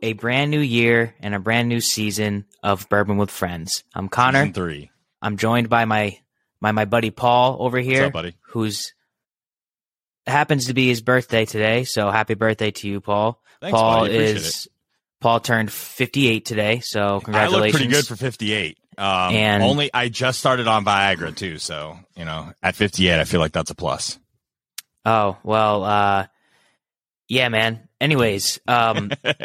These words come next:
Speaker 2: <laughs>
Speaker 1: we, we, uh, we greatly appreciate you guys, uh, you know, listening to us all last year, two thousand twenty-two, and, and, uh, we're excited to start this year off. Uh, we wanted to jump on, uh, the podcast quickly just to kinda highlight what we have planned so far going into the new year,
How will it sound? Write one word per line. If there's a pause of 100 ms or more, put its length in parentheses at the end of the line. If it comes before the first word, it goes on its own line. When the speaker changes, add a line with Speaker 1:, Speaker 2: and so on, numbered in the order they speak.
Speaker 2:
<laughs>
Speaker 1:
we,
we,
uh,
we
greatly
appreciate
you
guys,
uh,
you
know,
listening
to
us
all
last
year,
two
thousand
twenty-two,
and, (420)
and,
uh,
we're
excited
to
start
this
year
off. (380)
Uh,
we
wanted
to
jump
on,
uh,
the
podcast
quickly
just
to
kinda
highlight
what
we
have
planned
so
far
going
into
the
new
year,